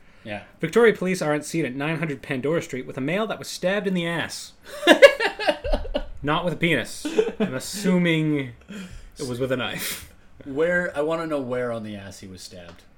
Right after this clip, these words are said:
Speaker 2: Yeah, was it his cheek, or was that
Speaker 1: Was it, like,
Speaker 2: I
Speaker 1: was it,
Speaker 2: wonder,
Speaker 1: like,
Speaker 2: do they have more?
Speaker 1: was it side cheek and it went through, like, was it that deep that it went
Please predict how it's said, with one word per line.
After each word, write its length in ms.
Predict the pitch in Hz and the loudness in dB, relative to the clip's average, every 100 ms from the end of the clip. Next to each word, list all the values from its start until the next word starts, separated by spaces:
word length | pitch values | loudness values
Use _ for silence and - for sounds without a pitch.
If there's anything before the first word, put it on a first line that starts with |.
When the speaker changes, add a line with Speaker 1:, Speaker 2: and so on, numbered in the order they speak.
| - | -4
Speaker 2:
Yeah, 200 | 175 160 | 0 2
was 200 | 156 151 | 0 0
it 80 | 147 | 0
his 180 | 147 | 0
cheek, 520 | - - 240 277 - - | -4 -4 -2 -4 -8 -10
or 160 | 160 147 | -2 2
was 180 | 147 139 | 2 2
that 320 | 139 143 - 139 | 0 0 -6 -4
Speaker 1:
Was 180 | 143 | -4
it, 80 | 156 | 0
like, 320 | 143 143 139 - - - - | 2 2 2 -12 -20 -20 -12
Speaker 2:
I 40 | 135 | -2
Speaker 1:
was 180 | 151 | 0
it, 20 | 160 | 2
Speaker 2:
wonder, 200 | 156 143 | 2 2
Speaker 1:
like, 100 | 139 | 0
Speaker 2:
do 60 | |
they 80 | 127 | -2
have 180 | 143 147 | -2 -2
more? 240 | 127 123 | -2 -4
Speaker 1:
was 120 | 175 185 | -4 -6
it 120 | 180 | -8
side 460 | - 156 143 170 170 | -6 -4 -4 -6 -6
cheek 420 | - 233 240 - | -6 -6 -6 -12
and 100 | 139 | -10
it 60 | 131 | -8
went 240 | 131 135 | -8 -10
through, 340 | - - 135 143 | -12 -12 -8 -8
like, 200 | 139 120 | -8 -8
was 180 | 127 135 | -8 -8
it 180 | 127 117 | -10 -6
that 260 | 143 131 117 | -4 -4 -8
deep 220 | 131 - | -10 -10
that 100 | 123 | -10
it 100 | 120 | -10
went 200 | 120 123 | -10 -12